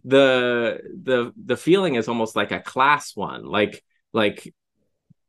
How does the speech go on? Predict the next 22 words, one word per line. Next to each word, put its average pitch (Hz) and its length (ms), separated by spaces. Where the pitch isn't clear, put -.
when 117 160
I 107 100
imagine 110 500
that, 95 280
I, 107 200
or, 117 280
I, 120 200
I 113 40
sort 135 240
of 117 80
think, 113 280
"Well, 110 380
you've 113 140
gotta 151 240
be 113 160
kind 139 300
of 95 200
pretty 143 440
higher 120 480
cla-, - 280
upper 117 260
class 101 680